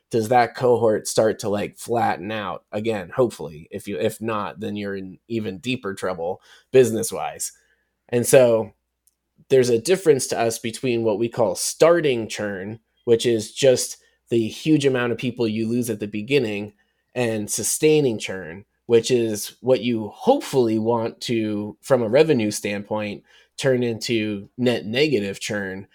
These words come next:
and turn it into a smile graph where the, the revenue from each cohort starts to go upward instead of downward. But from a starting churn perspective,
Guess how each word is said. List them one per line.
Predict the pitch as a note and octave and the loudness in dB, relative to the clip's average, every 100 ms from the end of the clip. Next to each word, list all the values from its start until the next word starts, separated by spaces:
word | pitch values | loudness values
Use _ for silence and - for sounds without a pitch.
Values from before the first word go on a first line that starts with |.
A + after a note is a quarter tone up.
| _ _ | _ _
and | A2+ A2 G#2+ | -10 -10 -4
turn | D3 C3 | 0 2
it | A#2 A2 | 2 -2
into | G#2+ A#2+ A2 G#2 G2+ - | -4 -2 0 0 -2 -6
a | G2 | -6
smile | - C3+ D3 C#3 A#2 | -6 -2 0 2 0
graph | - G#2 F#2+ G2+ - | -2 -4 -4 -8 -6
where | A2 G#2+ G#2 G#2+ - _ _ B2 | -2 -2 -2 -6 -12 _ _ -4
the, | A2+ G#2+ G2+ F#2 G#2 | -2 -2 -4 -6 -8
the | A2 G#2 D#2 C#2+ E2+ | -6 -6 -8 -10 -4
revenue | B2 A#2+ A2+ G#2+ | 0 0 -2 -4
from | - A2 G#2+ G#2+ A#2+ | -4 -4 -4 -8 -8
each | A2+ - | -8 -4
cohort | A#2 G#2+ G#2 F2+ | -4 0 0 -2
starts | - A#2+ A2 - | -4 -2 -2 -4
to | G#2 G2+ _ _ G2 | -10 -12 _ _ -6
go | A2+ G#2+ - | -4 -2 -2
upward | D3+ - G#2 G2+ G2+ | -2 -2 -2 -4 -6
instead | G2+ A2 G2 | -6 -4 -4
of | F2+ | -4
downward. | G#2+ A2+ F2+ C#2+ - _ _ _ _ - | -6 -4 -6 -10 -14 _ _ _ _ -2
But | B2 G#2+ - _ _ _ _ _ _ _ _ _ _ - | 0 -2 -6 _ _ _ _ _ _ _ _ _ _ -4
from | - C3 | 2 2
a | G#2+ | 2
starting | - - F3+ G3 D#3 | -2 2 4 6 4
churn | - C3 A#2 | 0 0 0
perspective, | A2 G2+ - G2+ G2+ A#2+ G2 F2+ | -2 -6 -4 -6 -4 -4 -4 -6